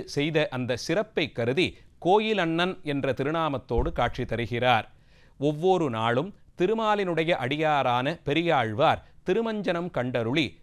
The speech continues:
திருமன்காப்பு என்று சொல்லப்படும் திருநாமம் தரித்து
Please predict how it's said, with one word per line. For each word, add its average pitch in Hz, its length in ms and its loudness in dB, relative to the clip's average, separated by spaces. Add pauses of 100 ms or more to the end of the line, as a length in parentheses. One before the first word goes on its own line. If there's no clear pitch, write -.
(100)
திருமன்காப்பு 196 880 0 (140)
என்று 131 300 -2
சொல்லப்படும் 135 680 -2 (240)
திருநாமம் 190 640 0
தரித்து 117 460 -2